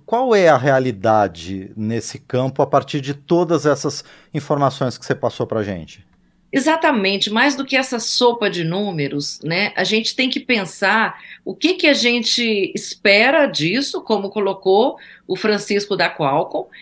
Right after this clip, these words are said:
Speaker 2: e o que que a gente pode justamente observar no contexto internacional, no cenário, né, macroeconômico dessa área. E aí eu fui no podcast Tecnopolítica, que havia um podcast sobre a guerra dos semicondutores,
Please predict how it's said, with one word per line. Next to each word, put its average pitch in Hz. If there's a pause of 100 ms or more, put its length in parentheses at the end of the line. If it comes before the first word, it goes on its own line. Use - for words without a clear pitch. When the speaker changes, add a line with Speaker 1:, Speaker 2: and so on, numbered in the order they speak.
(260)
Speaker 2:
e 277
o 262
que 320
que 320
a 294
gente 285
pode 233
justamente 226 (220)
observar 233
no 285
contexto 302
internacional, 294
no 220
cenário, 226
né, 226 (320)
macroeconômico 262
dessa 165
área. 139
E 254
aí 302
eu 370
fui 311
no 277 (500)
podcast 208
Tecnopolítica, 196
que 240
havia 190
um 190
podcast 185
sobre 202
a 185
guerra 185
dos 185
semicondutores, 170